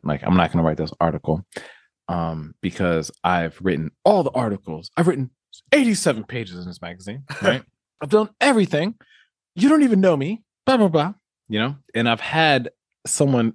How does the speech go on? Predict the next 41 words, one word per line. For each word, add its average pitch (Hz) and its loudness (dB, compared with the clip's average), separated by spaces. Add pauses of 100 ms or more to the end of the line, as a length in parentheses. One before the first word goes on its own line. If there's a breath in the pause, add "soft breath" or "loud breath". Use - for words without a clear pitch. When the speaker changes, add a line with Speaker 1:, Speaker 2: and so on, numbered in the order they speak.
Speaker 1:
sit - -2
in 170 4
front 185 0
of 113 -4
me, 101 -10
right, 113 -6
that - -6
I 156 0
just 135 2
legitimately, 135 4
the 110 0
same 135 -2
day 135 4
I'm 123 0
meeting 139 0
you, 156 -2
I'm, 110 0
like, 101 0
telling 110 -4
you, 98 -6
like, 82 -8
"Hey, 95 -10
this 104 -10
is 85 -16
not 82 -12
gonna," 95 -14 (520 loud breath)
but 127 4
I 127 2
tell 170 2
you, 92 2
"Hey, 101 2 (320 loud breath)
if 127 -2
you 156 2
do 156 4
what 139 4
I 113 2
say 71 -2 (400)
for 110 -2
an 101 0
entire 117 0
year, 95 -4